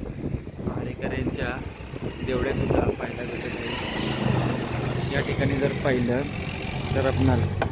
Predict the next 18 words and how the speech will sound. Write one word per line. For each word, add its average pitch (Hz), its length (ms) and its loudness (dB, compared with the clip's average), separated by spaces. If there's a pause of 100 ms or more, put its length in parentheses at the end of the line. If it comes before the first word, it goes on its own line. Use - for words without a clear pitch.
(460)
भक्कम 143 440 0
असे 131 580 -4 (240)
या 127 60 -2
ठिकाणी 123 420 2
पाहायला 123 280 2
भेटत 120 300 -2
आहेत 120 320 -4
व 131 80 0 (640)
खिळे, 139 260 6 (680)
याचे 123 400 -2
खिळे, 139 320 6
प्राचीन 135 480 2
खिळे 127 500 2
या 131 100 2
ठिकाणी 127 520 2
आहेत. 120 180 0 (1200)
आपण 139 160 6
आता 135 400 2